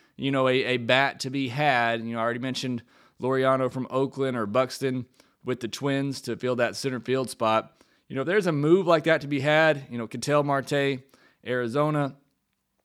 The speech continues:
you know, I would move pretty much any of the other young Braves starters in a deal like that, you know, and that includes,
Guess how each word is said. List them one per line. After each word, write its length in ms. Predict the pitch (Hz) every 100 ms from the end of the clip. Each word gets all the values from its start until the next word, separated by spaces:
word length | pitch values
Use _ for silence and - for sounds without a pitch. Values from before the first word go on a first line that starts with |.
| _ _ _
you 80 | 113
know, 80 | 123
I 160 | 143
would 160 | 185 160
move 420 | 160 156 139 - _ _ _ _
pretty 200 | 196 214
much 220 | 185 147
any 220 | 160 170 156
of 80 |
the 120 | 147 143
other 160 | 147
young 400 | 135 139 139 127
Braves 420 | 127 139 127 - -
starters 720 | - - 147 139 117 113 - - _ _ _ _ -
in 160 | 139
a 80 | 135
deal 560 | 113 127 127 117 110 -
like 480 | 107 110 127 120 -
that, 280 | 104 101 95
you 80 | 101
know, 140 | 104
and 80 | 113
that 120 | 123
includes, 560 | 123 139 139 131 -